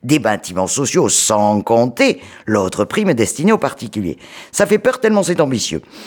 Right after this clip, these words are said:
Faut pas non plus nous faire prendre des vessies pour des lanternes. Humour toujours. Ça va prendre du temps, ça coûte de l'argent, ça ne va pas non plus requinquer totalement la planète,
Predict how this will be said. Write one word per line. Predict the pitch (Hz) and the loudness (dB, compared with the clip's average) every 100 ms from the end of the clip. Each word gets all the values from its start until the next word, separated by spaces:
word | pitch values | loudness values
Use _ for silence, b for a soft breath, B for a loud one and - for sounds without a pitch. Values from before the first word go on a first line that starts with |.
| B B - | B B 0
Faut | 285 | 0
pas | - 220 | 4 4
non | 185 | 4
plus | - 262 | 4 4
nous | 214 | 4
faire | - 143 | 4 2
prendre | 139 120 117 | 2 0 2
des | 127 | 2
vessies | 135 - 208 | 2 0 0
pour | 165 | 2
des | 143 | 4
lanternes. | 123 143 156 95 92 82 _ _ | 2 2 2 2 -2 -6 _ _
Humour | 87 92 113 220 - | -4 0 4 4 4
toujours. | 302 196 113 - B B B | 4 4 2 -2 B B B
Ça | - - 202 | -6 0 2
va | 226 220 | 2 0
prendre | 214 214 196 | 0 2 2
du | 180 175 | 2 0
temps, | 151 156 170 156 | 2 4 2 -2
ça | - 175 | 0 0
coûte | 175 180 | 0 -2
de | 151 | 0
l'argent, | 139 113 131 135 B B B B | 0 2 2 2 B B B B
ça | - 165 180 | -2 2 4
ne | - | 4
va | 160 151 | 4 2
pas | 139 117 | 0 0
non | 139 165 | 2 0
plus | - 156 | 0 0
requinquer | 117 - 165 156 160 151 147 | 0 2 2 2 0 2 0
totalement | 135 117 117 117 107 | 0 0 2 2 2
la | 107 | 2
planète, | 123 147 180 196 | 4 4 4 2